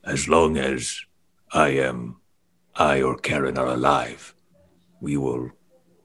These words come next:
be besties, have been besties for longer." Hmm.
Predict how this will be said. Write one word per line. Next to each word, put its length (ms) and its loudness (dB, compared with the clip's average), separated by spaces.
be 100 -8
besties, 640 -2
have 160 -2
been 200 -6
besties 420 -4
for 140 -8
longer." 500 0
Hmm. 160 -4